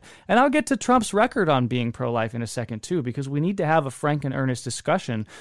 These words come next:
about both of those things. But you can't argue, nobody can argue that there isn't wind in the sails of the pro-life movement with the, uh, confirmation of Amy Con-, Coney Barrett and, uh, and,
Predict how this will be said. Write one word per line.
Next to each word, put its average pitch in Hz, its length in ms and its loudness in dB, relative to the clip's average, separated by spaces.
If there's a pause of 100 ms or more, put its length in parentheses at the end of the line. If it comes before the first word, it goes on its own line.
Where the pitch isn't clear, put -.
(120)
about 135 300 2
both 139 240 2
of 127 60 -4
those 120 300 -2
things. 127 540 -2 (460)
But 185 480 2 (140)
you 170 200 2
can't 233 360 2
argue, 156 320 2
nobody 185 340 4
can 151 160 2
argue 127 400 -2
that 120 220 -2
there 131 240 2 (240)
isn't 165 400 4
wind 156 480 6 (180)
in 151 160 2
the 139 80 2
sails 165 600 4
of 131 140 -6
the 131 80 -2
pro-life 143 800 2
movement 131 520 4 (300)
with 156 500 2
the, 139 400 0 (380)
uh, 120 180 2
confirmation 131 760 0
of 117 120 -2
Amy 127 260 -2
Con-, 123 360 -4
Coney 123 240 -6
Barrett 139 420 0 (380)
and, 135 500 0
uh, 127 460 2
and, 135 200 0